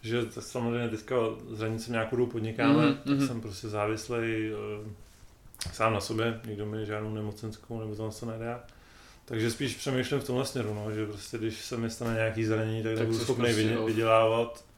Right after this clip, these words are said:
Speaker 1: Samozřejmě, že jo, člověk má hypotéku, dítě,
Speaker 2: Hmm,
Speaker 1: tak prostě
Speaker 2: hmm.
Speaker 1: musí fungovat, no.
Speaker 2: Hmm, hmm.
Speaker 1: Furt tohle strašáka v té hlavě mám, když něco zkouším jakoby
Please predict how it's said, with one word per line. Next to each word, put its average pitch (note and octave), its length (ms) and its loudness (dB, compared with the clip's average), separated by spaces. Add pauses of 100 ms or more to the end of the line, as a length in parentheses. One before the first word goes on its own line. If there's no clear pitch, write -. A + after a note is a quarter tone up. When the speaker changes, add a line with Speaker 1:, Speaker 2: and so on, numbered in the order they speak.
(640)
Speaker 1:
Samozřejmě, G#2 260 -4
že G#2+ 80 0
jo, G#2+ 220 2
člověk G#2+ 240 -4
má G#2+ 100 2
hypotéku, G#2+ 600 -2
dítě, G#2+ 440 -4
Speaker 2:
Hmm, A#2+ 200 0
Speaker 1:
tak G#2+ 80 -4
prostě G#2 180 -10
Speaker 2:
hmm. A2 200 -4
Speaker 1:
musí A#2 180 -4
fungovat, B2 480 2
no. A2+ 120 -6
Speaker 2:
Hmm, G#2+ 100 -6 (220)
hmm. G2 100 -10 (340)
Speaker 1:
Furt A#2+ 220 -4
tohle B2 300 6
strašáka B2+ 500 2
v A2 120 -6
té B2 80 2
hlavě A2+ 240 4
mám, A#2+ 220 2
když A2 180 -2
něco A2 220 -8
zkouším - 400 -10
jakoby A2+ 300 -6